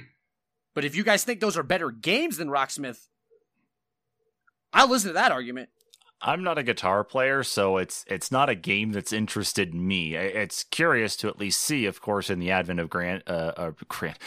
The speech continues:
Speaker 2: God, Guitar Hero. I don't know where my mind was going,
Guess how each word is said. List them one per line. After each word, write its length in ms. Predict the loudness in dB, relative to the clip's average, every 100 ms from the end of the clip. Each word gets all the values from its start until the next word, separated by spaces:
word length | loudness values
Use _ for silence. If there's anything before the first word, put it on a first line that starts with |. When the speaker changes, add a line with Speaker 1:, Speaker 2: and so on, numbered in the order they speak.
| -14 -16 -10
Speaker 2:
God, 220 | -4 -2 0
Guitar 380 | 2 4 6
Hero. 260 | 4 2 2
I 60 | 0
don't 80 |
know 60 | -2
where 120 | -2
my 120 | -2
mind 200 | -2 -4
was 120 | -6 -6
going, 180 | -8